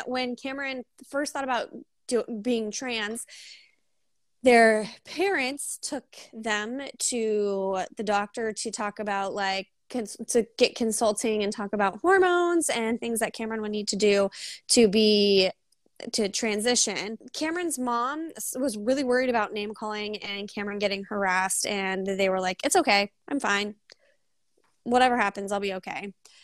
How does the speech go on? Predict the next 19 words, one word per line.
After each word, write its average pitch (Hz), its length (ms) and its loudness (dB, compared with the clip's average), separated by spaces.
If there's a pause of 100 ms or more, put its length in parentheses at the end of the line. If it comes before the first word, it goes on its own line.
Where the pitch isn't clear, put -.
(440)
They 220 240 6
joined 233 360 2
their 208 140 4
Gay 220 240 0
Straight 233 260 -2
Alliance 208 480 -2
students. - 960 -2 (300)
Like, 233 440 0 (140)
some 285 240 0
schools 285 320 -4
have 254 220 -6
it, 247 160 0
G 233 180 2
S 220 160 -2
A, 214 160 0
Gay 208 180 0
Straight 208 220 -4
Alliance, 190 640 -4
like, 202 260 -2